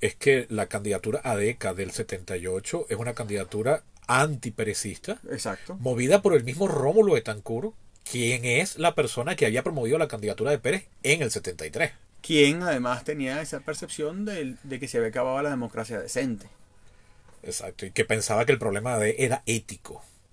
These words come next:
Speaker 2: Era
Speaker 1: Entonces
Speaker 2: un
Speaker 1: había que traer a alguien que según él era el único que, que
Speaker 2: Ya,
Speaker 1: representaba.
Speaker 2: ya había una, una serie de malas juntas, había una serie de
Speaker 1: Ya.
Speaker 2: malas juntas. Y, y esto es algo que va a perseguir la, la figura de, de Pérez, para, para bien o mal. Yo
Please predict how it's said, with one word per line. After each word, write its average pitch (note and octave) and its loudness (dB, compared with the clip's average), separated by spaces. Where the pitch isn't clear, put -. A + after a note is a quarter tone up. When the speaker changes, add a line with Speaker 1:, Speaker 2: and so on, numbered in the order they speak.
Speaker 2:
Era A#2 0
Speaker 1:
Entonces A2+ 0
Speaker 2:
un A#2+ 0
Speaker 1:
había A2+ 4
que C3 2
traer A2 0
a B2 4
alguien C3+ 2
que B2 -2
según G2+ -4
él D3 2
era C#3 4
el B2+ 0
único C3+ 4
que, B2 -2
que A2 -2
Speaker 2:
Ya, A2+ -4
Speaker 1:
representaba. - 0
Speaker 2:
ya G#3 8
había A#3 10
una, A3+ 8
una G#3+ 6
serie G#3 6
de G3 4
malas E3+ 4
juntas, D#3 -2
había C3 -2
una E3+ -2
serie D#3+ 2
de D3+ 0
Speaker 1:
Ya. C#3+ -2
Speaker 2:
malas B2+ -2
juntas. A2+ -10
Y, F3+ -8
y G3+ 0
esto G3 0
es A#3 0
algo A#3+ -2
que A3 0
va F3+ 2
a E3 -6
perseguir F3 -6
la, D3+ -10
la C3 -12
figura D#3 -10
de, C3 -14
de C#3+ -6
Pérez, G3+ -6
para, - -18
para C3 -12
bien C#3+ -6
o F#3+ -6
mal. D3+ -6
Yo F3 -8